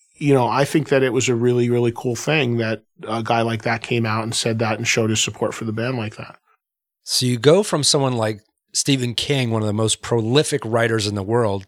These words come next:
Speaker 2: to someone like Mike Judge, who's the creator of Beavis and Butthead, on the other end of the spectrum, who's also professed his love for A C D C and who has admitted that the theme song for Beavis and Butthead was totally inspired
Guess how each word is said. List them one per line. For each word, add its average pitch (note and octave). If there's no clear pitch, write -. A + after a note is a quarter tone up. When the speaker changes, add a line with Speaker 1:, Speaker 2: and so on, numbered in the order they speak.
Speaker 2:
to -
someone E3+
like A2+
Mike G#2
Judge, -
who's A#2
the A#2
creator B2
of G#2+
Beavis A2
and B2+
Butthead, D3+
on A2+
the B2
other B2+
end B2+
of A#2
the A2+
spectrum, G#2+
who's A#2
also E3+
professed B2
his A2
love A2+
for A#2
A A2+
C A2
D G2
C C3+
and A#2+
who C3
has C3
admitted B2+
that A2+
the A2
theme D3+
song D3+
for A2+
Beavis G#2+
and G2+
Butthead G#2
was A2+
totally E3
inspired A2